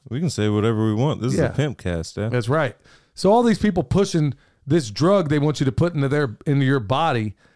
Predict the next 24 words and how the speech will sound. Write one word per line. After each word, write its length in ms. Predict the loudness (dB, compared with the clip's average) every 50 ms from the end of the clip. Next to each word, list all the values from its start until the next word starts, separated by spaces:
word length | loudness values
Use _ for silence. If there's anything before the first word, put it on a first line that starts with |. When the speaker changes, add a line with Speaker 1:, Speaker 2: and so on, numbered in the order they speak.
| _ _ _ 0
Speaker 2:
these 260 | 2 4 4 4 2
are 40 | 0
the 120 | 0 0
same 320 | -2 0 -2 0 0 0
people 360 | 0 0 0 0 0 0 0 0
that 160 | 2 0 0
are 40 | 0
sponsoring 680 | -2 -6 -4 -2 0 0 0 -2 -2 -2 -2 0 0
these 180 | 0 0 -2 -2
broadcasts. 580 | 0 0 2 2 0 0 -2 -2 -2 -2 -4
You 100 | -6 -8
doubt 340 | -4 -2 0 0 0 0 0
me? 240 | 0 0 0 -2 -4 _ _ _ _ _ _ _ _ _ _ _ _ _ _ _ _ _ 0
Do 140 | 2 4 4
what 180 | 6 4 4
we 140 | 4 4 2
did. 340 | 2 2 2 2 2 2 0
Like, 220 | -2 -4 -2 0
we 100 | 0 2
don't 140 | 2 4 2
watch 280 | 2 0 0 -2 -4 -4
T 160 | -2 0 0
V, 260 | 2 2 2 2 2 0
but, 380 | 0 0 -2 -2 -2 -4 _